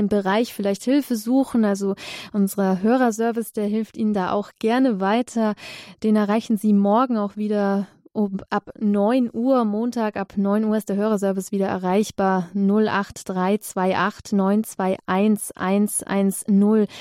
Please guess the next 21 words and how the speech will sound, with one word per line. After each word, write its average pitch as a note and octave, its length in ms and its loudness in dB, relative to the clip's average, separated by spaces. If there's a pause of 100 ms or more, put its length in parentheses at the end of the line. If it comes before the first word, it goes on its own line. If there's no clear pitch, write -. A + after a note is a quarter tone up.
(180)
Das - 160 -10
ist - 140 -10
die G#3+ 60 -2
Nummer A3 280 2
zum F#3 200 -4
Hörerservice. F3+ 640 -4
Und G3+ 300 -2
diese A3+ 200 0
Sendung D#4+ 280 2
hier G#3+ 140 -2
bei G3 120 -4
Radio F#3 280 -6
Horeb, F#3 260 -8
die G3+ 100 -10
können G3+ 280 -2
Sie F#3+ 140 -2
auch F#3 160 -4
nachhören G3 500 0
in F#3 100 -4
der F#3 100 -4
Mediathek F#3 640 -2